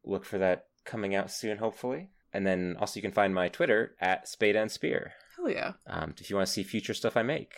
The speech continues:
Speaker 1: I have some games I'm making right now that will hopefully be exist in the near future.
Speaker 2: We'll probably be out by the time this comes out.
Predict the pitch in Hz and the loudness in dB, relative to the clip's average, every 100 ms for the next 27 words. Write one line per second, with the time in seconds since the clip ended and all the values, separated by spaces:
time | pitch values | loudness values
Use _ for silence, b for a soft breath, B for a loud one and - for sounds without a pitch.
0 | - _ - - 85 87 85 - - 98 | -20 _ -12 -8 -4 -6 -8 -10 -8 -4
1 | 95 95 92 95 95 95 95 87 82 80 | -2 0 0 0 0 -2 0 0 0 -2
2 | 92 87 80 - _ - 101 92 98 85 | -2 -4 -6 -8 _ -4 -2 -2 -2 -2
3 | 85 78 _ 90 87 85 98 87 85 82 | -4 -4 _ -10 -6 -4 -2 -2 -2 -2
4 | 87 - 104 147 - 196 190 175 147 147 | -6 -4 -6 -6 4 4 6 4 4 0
5 | 139 87 127 139 135 139 123 - 165 131 | 2 4 4 4 2 -2 -4 -8 -8 -4
6 | 139 | -4